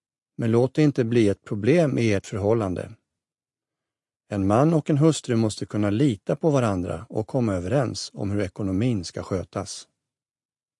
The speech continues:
Ett. Planera er ekonomi. Vad Bibeln säger. Om någon av er vill bygga ett torn,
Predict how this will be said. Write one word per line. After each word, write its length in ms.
Ett. 440
Planera 600
er 120
ekonomi. 760
Vad 240
Bibeln 400
säger. 520
Om 340
någon 340
av 280
er 60
vill 140
bygga 360
ett 120
torn, 440